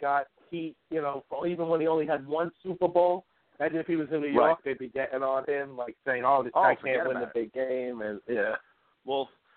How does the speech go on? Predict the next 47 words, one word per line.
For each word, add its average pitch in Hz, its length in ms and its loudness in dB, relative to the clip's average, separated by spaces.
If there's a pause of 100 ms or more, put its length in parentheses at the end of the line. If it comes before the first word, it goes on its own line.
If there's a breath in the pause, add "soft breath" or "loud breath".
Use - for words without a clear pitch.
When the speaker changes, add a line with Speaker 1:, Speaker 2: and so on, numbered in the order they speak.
Speaker 2:
let 175 220 0
me 170 80 -4
remind 170 460 -2
you, 85 140 -8 (600)
the 123 100 -2
year 131 580 2 (300)
he 135 140 -6
was 120 100 -4 (120)
eligible 131 480 -2
to 101 60 -16
come 110 200 -10
into 104 180 -12
the 95 80 -10
draft, 135 340 -4
the 82 80 -10
Jets 104 340 -4
had 104 160 -2
the - 80 -8
first 98 340 -6
pick. - 220 -4
Do 78 80 -18
you 95 120 -8
remember 127 340 -2
that? - 320 4
And 104 120 -2
he 113 120 -4
Speaker 1:
I - 60 8
Speaker 2:
opted 143 100 6
to 139 60 0
Speaker 1:
remember 180 280 2
that, 113 240 0
Speaker 2:
stay. 110 80 -10
Speaker 1:
yeah. 156 140 -6 (720)
Speaker 2:
Yeah, 143 140 0
Speaker 1:
Yeah, 160 40 6
he 156 80 4
didn't 151 100 -4
Speaker 2:
and 139 100 -2
Speaker 1:
wanna 135 160 0
Speaker 2:
he 127 40 6
Speaker 1:
play 156 120 4
Speaker 2:
opted 226 80 -8
Speaker 1:
for 127 60 -14
Speaker 2:
to 117 60 -10
Speaker 1:
the 110 40 -14
Speaker 2:
stay. - 100 -8
Speaker 1:
Jets. 117 220 -6